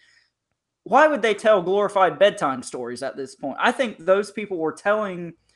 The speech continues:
stories that they thought were important, things they had actually seen and witnessed and experienced in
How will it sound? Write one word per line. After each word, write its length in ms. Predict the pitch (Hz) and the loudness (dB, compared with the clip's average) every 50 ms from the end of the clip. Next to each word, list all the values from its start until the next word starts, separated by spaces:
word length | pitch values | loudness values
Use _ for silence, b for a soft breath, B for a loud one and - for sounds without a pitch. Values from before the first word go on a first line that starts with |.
| _ _ _ _ | _ _ _ _
stories 380 | - - 240 220 214 202 - | -4 0 2 4 4 4 2
that 140 | 185 - 151 | 0 -2 2
they 140 | 175 202 226 | 2 2 2
thought 260 | 226 - 226 208 196 | 4 4 4 4 4
were 140 | 175 185 180 | 4 2 2
important, 480 | 165 156 - - 233 247 220 185 - - | 0 -2 -2 0 2 2 2 0 -2 -4
things 220 | 196 202 202 170 | -6 -6 -2 0
they 120 | 202 196 196 | 0 0 0
had 80 | 185 | 0
actually 380 | 151 160 175 175 - - 185 165 | 0 -2 -2 -2 -6 -8 -8 -8
seen 320 | 147 - - 202 196 190 | -8 -8 -8 -8 -8 -8
and 140 | 175 160 160 | -8 -4 -2
witnessed 400 | 165 156 - 170 175 170 - - | -2 -4 -4 -6 -10 -14 -10 -8
and 120 | 165 156 | -8 -8
experienced 680 | 147 - - - - 226 240 240 214 180 160 156 - - - - | -8 -10 -12 -10 -8 -6 -4 -4 -4 -4 -8 -10 -14 -14 -12 -10
in 200 | 185 170 160 | -8 -8 -8